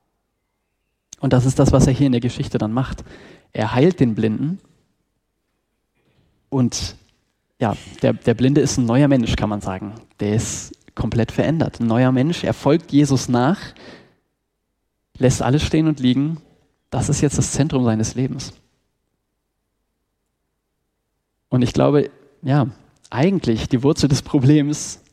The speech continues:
ist doch eigentlich, dass wir Menschen getrennt sind von Gott. Oder die Trennung zwischen Menschen und Gott. Und Jesus ist gekommen, um eigentlich generell dieses Problem ganz an der Wurzel zu bekämpfen, um die Sache komplett zu,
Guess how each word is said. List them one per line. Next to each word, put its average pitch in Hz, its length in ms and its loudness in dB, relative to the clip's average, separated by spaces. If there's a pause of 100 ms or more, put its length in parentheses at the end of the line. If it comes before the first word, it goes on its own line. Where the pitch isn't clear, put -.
(320)
ist - 120 -16
doch 131 100 -6
eigentlich, 139 380 0
dass - 180 0
wir 123 80 0
Menschen 127 280 -4
getrennt 131 340 -2
sind 120 160 -6
von 113 160 -8
Gott. - 340 -6 (1040)
Oder 110 180 -4
die 117 100 -8
Trennung 135 440 2
zwischen 117 280 -8
Menschen 117 300 -6
und 127 100 -10
Gott. - 320 -10 (340)
Und 110 120 -6
Jesus 135 280 2
ist 151 120 -6
gekommen, 139 400 -4
um 123 100 -4
eigentlich - 380 -6
generell 139 720 4
dieses 143 400 4
Problem 123 460 0
ganz 143 260 -2
an 139 100 0
der 131 160 2
Wurzel 139 420 2 (200)
zu - 160 -4
bekämpfen, 131 640 -2 (720)
um 120 100 -8
die 117 80 2
Sache 123 220 2
komplett - 420 -2
zu, - 160 -8